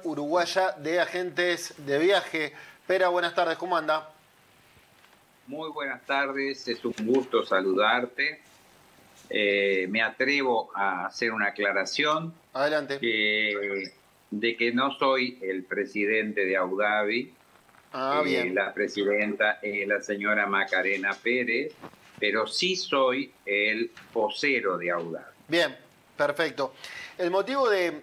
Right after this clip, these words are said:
Speaker 1: de esta charla, de estos, eh, eh, de,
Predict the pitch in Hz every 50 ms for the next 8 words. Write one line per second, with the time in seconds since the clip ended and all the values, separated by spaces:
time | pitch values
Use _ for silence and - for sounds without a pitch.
0 | - - 143 139 139 143 143 - - - - 196 214 220 208 196 160 - - 160
1 | 151 147 - - - - - - - - - - - - 139 139 139 143 139 135
2 | 135 135 135 131 131 127 127 123 123 120 117 113 - 139 135 135 131 127 127 123
3 | 123 127 127 135 131 127 127 127 127 123